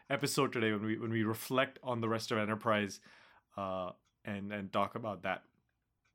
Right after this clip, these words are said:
So, uh, with that, let's jump into, into talking about Enterprise a little bit, as we have for Deep Space Nine and for Voyager. We've started with a little bit of a s-,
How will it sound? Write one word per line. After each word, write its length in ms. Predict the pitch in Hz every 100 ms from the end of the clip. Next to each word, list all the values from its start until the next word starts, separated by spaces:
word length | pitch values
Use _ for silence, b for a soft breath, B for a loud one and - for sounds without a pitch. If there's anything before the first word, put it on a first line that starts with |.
| _ _ _ - -
So, 460 | - 190 160 151 - B B B
uh, 60 | 123
with 200 | 131 220
that, 180 | 208 -
let's 200 | 170 170
jump 280 | - 147 151
into, 920 | 160 139 135 - 127 120 117 117 120 -
into 220 | 131 117
talking 480 | 110 113 107 127 120
about 460 | 117 92 104 110 -
Enterprise 520 | 113 98 - 107 104
a 40 |
little 200 | 101 98
bit, 160 | 98 123
as 280 | 113 107 107
we 120 | 117
have 280 | 110 107 110
for 140 | 113
Deep 180 | 104 104
Space 280 | - 107 104
Nine 240 | 98 101
and 120 | 101
for 120 | 104
Voyager. 640 | 95 98 95 95 95 147 175 B B B
We've 180 | 127 120
started 460 | - - 143 165 170
with 120 | 147
a 40 |
little 260 | 139 131 135
bit 120 | 131
of 100 | 120
a 40 |
s-, 200 | 117 -